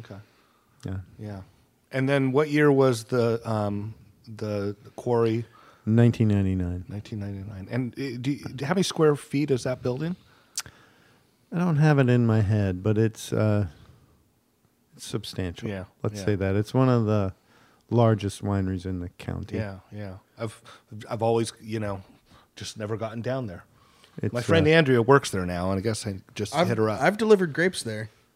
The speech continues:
Speaker 1: Have ya?
Speaker 3: And it's the greatest thing. I mean, you know, the, the interesting thing about Ravenswood, at least in the, the modern iteration, is, you know, you s-, it,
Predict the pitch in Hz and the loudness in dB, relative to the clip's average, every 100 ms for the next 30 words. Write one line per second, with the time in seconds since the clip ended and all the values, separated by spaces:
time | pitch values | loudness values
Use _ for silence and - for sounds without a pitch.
0 | - 120 135 180 170 165 165 185 170 - | -16 -12 -10 0 2 2 4 4 4 4
1 | 196 135 139 151 170 139 131 127 139 135 | 4 4 -2 0 2 2 -2 -2 -2 -4
2 | - _ _ _ - 135 175 214 185 151 | -8 _ _ _ -14 2 6 6 4 0
3 | 147 135 123 123 151 135 135 127 127 120 | -2 -2 -4 -6 -6 -2 0 0 -4 -4
4 | 123 123 120 120 123 117 117 117 117 113 | -4 -6 -6 -6 -4 -4 -6 -6 -4 -2
5 | 113 110 113 113 117 - - - 143 123 | -2 -4 -4 -6 -10 -16 -20 -18 -10 -6
6 | 117 139 127 120 113 113 110 127 110 113 | -4 -2 -4 -6 -10 -12 -10 -10 -10 -10
7 | 117 - - _ _ - - _ _ - | -12 -14 -18 _ _ -20 -20 _ _ -10
8 | 135 | -10